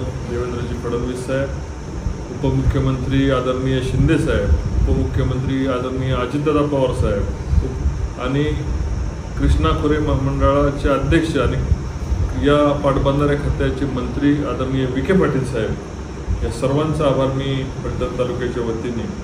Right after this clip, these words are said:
माळशिरस तालुक्याच्या वतीने मी आज या ठिकाणी मानतोय.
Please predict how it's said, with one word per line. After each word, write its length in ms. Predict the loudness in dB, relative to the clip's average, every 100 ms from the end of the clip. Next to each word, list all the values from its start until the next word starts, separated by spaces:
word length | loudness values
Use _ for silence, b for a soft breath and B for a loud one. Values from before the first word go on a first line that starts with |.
| -10 -10 -4
माळशिरस 500 | 0 0 2 2 2
तालुक्याच्या 440 | 2 0 0 0 0
वतीने 320 | 0 -2 -2
मी 300 | -4 -4 -4 -2 -4 -4 -4 -4
आज 200 | -4 -4
या 80 |
ठिकाणी 320 | -6 -6 -4 -4
मानतोय. 380 | -4 -4 -4